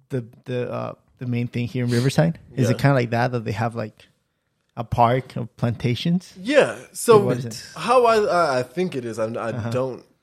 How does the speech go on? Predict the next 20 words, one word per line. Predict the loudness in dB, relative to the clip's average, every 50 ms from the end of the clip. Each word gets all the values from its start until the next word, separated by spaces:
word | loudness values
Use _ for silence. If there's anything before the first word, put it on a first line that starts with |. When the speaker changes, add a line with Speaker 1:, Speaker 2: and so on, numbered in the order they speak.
| _ -2 4
Speaker 1:
How | 6 6
I | 8
Speaker 2:
know. | 6 6
Speaker 1:
explain | 4 4 4 4 4
it | 2 0
to | -2
you? | -6 -6 -6 -6 -10 -14
Speaker 2:
But, | -18 -8 0 2 4 4 4 4 0 -8 -18 _ _ _ _ _ _ _ _ _ _
um, | -6 -4 -4 -2 -2 -2 -2 -4 -4 -6 -10 -10 -6
they | -2 0 0 2
are | 2 0 0 0 -2 -2 -4 -8 -12 -16 _
preserved | _ -10 -10 -10 -6 -2 -2 0 0 0 -2 -4 -6 -10 -12 -14 -18 -20 -18 -14
historical | -14 -14 -10 -8 -8 -6 -6 -8 -8 -8 -10 -10 -10 -14 _ _ _ _
landmarks, | -10 -8 -6 -4 -4 -4 -4 -4 -4 -2 -2 -2 -4 -4 -6 -10 -14 -18 -20 -14
I | -12 -10
guess, | -10 -8 -8 -8
Speaker 1:
Mm-hmm. | -8 -8
Speaker 2:
for | -10 -12 -10
that | -8 -10 -10 -10 -12
city. | -12 -10 -10 -10 -12 -14 -16 -18